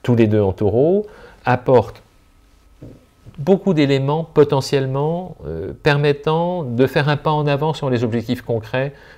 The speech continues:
vers lesquels on tend, qu'on a bien identifiés pour mes taureaux, vous êtes les premiers là sur la liste, Jupiter chez vous, moi j'en veux bien toute l'année, hein. Jupiter, chance,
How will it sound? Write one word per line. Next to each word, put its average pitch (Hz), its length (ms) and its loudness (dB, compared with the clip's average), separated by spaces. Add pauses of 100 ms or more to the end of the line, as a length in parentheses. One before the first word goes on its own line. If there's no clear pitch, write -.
vers 117 120 0
lesquels 120 320 2
on 110 140 -2
tend, 104 240 -4 (200)
qu'on 92 200 -6
a 90 80 -4
bien 127 240 -2
identifiés 110 680 -4
pour 117 400 -4 (440)
mes 101 120 -10
taureaux, 175 520 4
vous - 60 -18
êtes - 120 -16
les - 40 -14
premiers 127 600 0
là 82 100 -4
sur 98 180 -8
la 139 120 -2
liste, 165 240 -6
Jupiter 92 400 -6
chez 92 160 -4
vous, 98 200 -6
moi 76 160 -10
j'en 87 140 -12
veux 80 100 -8
bien 90 160 -8
toute - 200 -10
l'année, 156 360 -4
hein. 123 120 -6 (500)
Jupiter, 110 720 2
chance, 120 580 -6